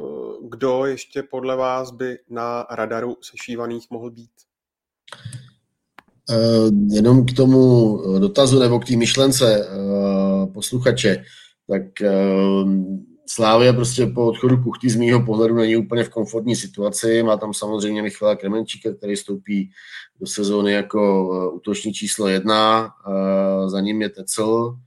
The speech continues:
Speaker 2: a Standa Tecl a za ním je, eh, Denis Aliagič. Eh, nicméně, eh,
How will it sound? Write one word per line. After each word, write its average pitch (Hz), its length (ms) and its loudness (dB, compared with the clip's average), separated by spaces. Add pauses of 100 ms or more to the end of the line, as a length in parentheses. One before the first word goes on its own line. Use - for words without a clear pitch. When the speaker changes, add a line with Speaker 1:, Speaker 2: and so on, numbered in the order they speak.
(380)
Speaker 2:
a 90 460 -4
Standa 101 340 -4
Tecl 101 440 -6
a 101 60 -6
za 95 140 -4
ním 98 260 -2
je, 98 580 0
eh, 92 600 -8
Denis 95 340 -6
Aliagič. 101 640 -2 (720)
Eh, 92 200 -4
nicméně, 110 640 0
eh, 92 240 -2